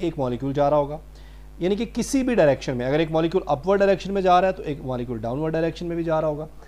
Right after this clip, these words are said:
So, हर direction में जब ये move कर रहे होते हैं तो obviously अगर एक direction में हम इसकी velocity को positive consider करें तो दूसरी negative हो जाएगी। So, अगर आप इसकी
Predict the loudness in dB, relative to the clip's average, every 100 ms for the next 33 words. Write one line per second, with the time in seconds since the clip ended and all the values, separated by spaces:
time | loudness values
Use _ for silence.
0 | -20 -20 0 4 4 4 4 6 6 6
1 | 4 2 -2 0 0 0 0 0 0 2
2 | 2 2 -2 -2 -4 -8 -20 -20 -20 -20
3 | -20 -4 0 2 0 -2 -2 0 2 2
4 | 2 2 2 0 0 2 2 0 2 2
5 | 0 -2 -2 -2 -4 -2 2 0 -2 -6
6 | 0 2 2 -2 -4 -4 -4 -4 -4 -4
7 | -4 -6 -6 -6 -4 -2 -2 -2 -2 -4
8 | -6 -12 -20 -20 -20 -20 -12 -4 0 4
9 | 4 2 -6